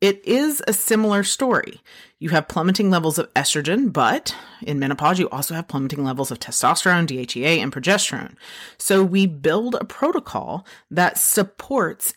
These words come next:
increasing those hormones. That's done through, you're probably thinking, "Well, Audrey, how do we do that?" Because the whole thing is those hormones aren't working anymore.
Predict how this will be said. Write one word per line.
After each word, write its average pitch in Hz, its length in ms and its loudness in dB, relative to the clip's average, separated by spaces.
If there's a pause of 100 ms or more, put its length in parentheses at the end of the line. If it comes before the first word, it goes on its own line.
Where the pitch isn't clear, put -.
(160)
increasing 170 1080 0
those 143 240 -2
hormones. - 680 -2 (760)
That's 185 260 0
done 190 720 2 (320)
through, 160 440 2
you're 156 120 -4
probably 143 220 -2
thinking, 147 160 -4
"Well, 143 120 0
Audrey, 202 280 2
how 165 100 2
do 160 60 4
we 165 100 2
do 156 140 0
that?" 160 280 2
Because 135 480 -4 (120)
the 156 100 -4
whole 160 160 0
thing 170 220 2
is 151 80 2
those 139 160 -2
hormones 147 320 -2
aren't 147 160 -2
working 165 220 0
anymore. 107 360 -8